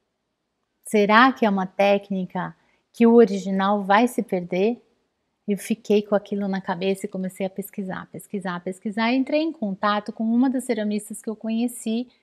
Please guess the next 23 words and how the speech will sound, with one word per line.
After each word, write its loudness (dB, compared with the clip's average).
lá 0
no -2
Japão, -2
que 2
fomos -2
apresentadas -2
pela -2
Cris -8
Rocha. -18
O -4
nome -4
dessa -10
ceramista -8
é -6
Okuda -4
Tomoko. -6
Ela 2
é -4
especializada -4
em -4
fazer -6
sukashi -4
bori, -2